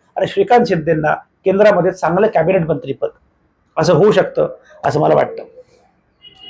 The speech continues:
पुढचा जो मुद्दा आहे तो म्हणजे मंत्रीपद कुठली असतील. एक आता दिसतंय, म्हणजे पहिल्या पाच डिसेंबरला जो काही शपथविधी होणार आहे,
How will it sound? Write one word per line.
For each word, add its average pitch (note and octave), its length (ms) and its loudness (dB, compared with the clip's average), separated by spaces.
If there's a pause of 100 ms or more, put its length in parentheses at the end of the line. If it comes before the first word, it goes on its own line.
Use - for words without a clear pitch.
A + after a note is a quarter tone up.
(100)
पुढचा F3 280 4
जो C4+ 120 4
मुद्दा F3+ 240 2
आहे C3+ 120 0 (460)
तो A3+ 80 6
म्हणजे A3 260 4
मंत्रीपद G3+ 600 2
कुठली G#3 340 0
असतील. C#3 320 -4 (680)
एक G#3+ 200 2
आता G3 180 2
दिसतंय, G3 320 4
म्हणजे D3 160 0
पहिल्या E3 360 2
पाच F3+ 500 0
डिसेंबरला F3 520 0
जो E3 120 2
काही E3 160 0
शपथविधी E3+ 400 0
होणार D#3 280 2
आहे, C3 120 -2